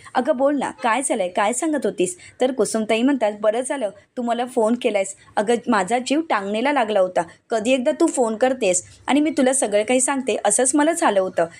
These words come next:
सायली विचारते, "काय झालंय कुसुमताई? अगं काय सांगायचं होतं तुला?" तर स-, कुसुमताई सायलीला म्हणतात, "अगं सायली, मधुभाऊंचा फोन आला होता." सायली विचारते, "काय म्हणत होते मधुभाऊ?" तर आता कुसुमताई म्हणतात, "सायली, अगं मधुभाऊंना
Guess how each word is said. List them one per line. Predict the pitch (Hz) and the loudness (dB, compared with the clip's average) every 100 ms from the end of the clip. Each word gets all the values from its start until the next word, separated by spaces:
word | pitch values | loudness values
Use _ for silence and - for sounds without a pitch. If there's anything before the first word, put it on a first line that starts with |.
| - | -12
सायली | - 226 190 | -2 0 0
विचारते, | 208 214 247 277 | -2 -2 -2 0
"काय | 262 190 226 | 0 -2 0
झालंय | 320 294 | -2 -2
कुसुमताई? | 233 - 196 180 185 - - - | -4 -4 -2 0 -2 -4 -10 -2
अगं | 226 311 | 0 0
काय | - 220 | 0 0
सांगायचं | 262 330 320 269 233 | 0 0 0 2 0
होतं | 196 190 | 0 -2
तुला?" | 180 - - _ - | -2 -2 -6 _ -4
तर | 240 | -4
स-, | 247 - | -2 -2
कुसुमताई | 226 208 220 226 233 | -2 0 0 2 2
सायलीला | 254 208 190 202 | 2 0 0 0
म्हणतात, | 254 254 180 - - - | 0 2 0 0 -10 -4
"अगं | 202 240 | 0 2
सायली, | 247 190 240 | 2 0 0
मधुभाऊंचा | 247 190 208 240 247 302 | 0 0 2 2 2 0
फोन | 247 214 262 | 2 2 4
आला | 202 | 4
होता." | 180 170 170 - _ | 2 0 -4 -10 _
सायली | - 214 185 | -2 -2 -2
विचारते, | 208 - 240 262 | -4 -2 0 0
"काय | - 220 240 | 0 0 0
म्हणत | 320 320 269 | -2 0 0
होते | 226 | 0
मधुभाऊ?" | 214 190 190 185 247 - _ - | 0 0 0 0 -2 -12 _ -4
तर | 254 | -2
आता | 220 247 | 0 0
कुसुमताई | 262 208 214 202 214 | 0 0 -2 0 0
म्हणतात, | 240 262 196 | 0 0 -2
"सायली, | 190 233 185 180 180 - - | 0 0 0 -2 -6 -12 -6
अगं | 220 262 | -2 0
मधुभाऊंना | 254 208 220 233 247 | 0 2 2 2 2